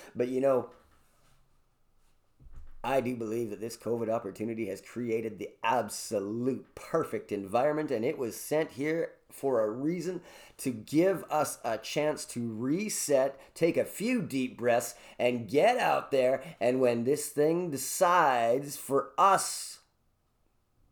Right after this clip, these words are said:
to be released on the world, we're gonna be living utopia.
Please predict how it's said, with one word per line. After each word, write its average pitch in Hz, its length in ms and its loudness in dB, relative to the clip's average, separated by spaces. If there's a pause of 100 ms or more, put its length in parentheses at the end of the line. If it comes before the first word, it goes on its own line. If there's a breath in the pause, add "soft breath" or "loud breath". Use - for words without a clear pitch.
to 127 100 -4
be 127 140 2
released 120 440 -2
on 117 180 0
the 113 80 -2
world, 107 380 0 (3250)
we're 131 220 -2
gonna 151 180 -2
be 113 80 -2
living 98 280 -6
utopia. 98 500 -8